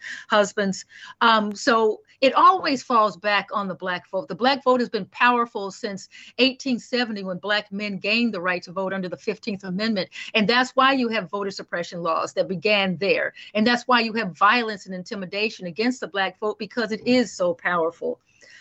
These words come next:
I, I believe that the black vote is going to be instrumental in the upcoming elections, but it's true.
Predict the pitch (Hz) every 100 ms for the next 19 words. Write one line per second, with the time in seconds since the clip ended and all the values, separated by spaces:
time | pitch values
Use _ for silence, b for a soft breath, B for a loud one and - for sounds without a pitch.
0 | b 220 226 - 214 190 196 226 254 254
1 | 220 208 190 175 202 208 190 208 208 -
2 | 202 196 - 208 214 208 226 226 220 -
3 | 208 196 233 240 254 - 220 185 190 202
4 | - 214 190 185 208 - 254 240 247 233
5 | - - 339 180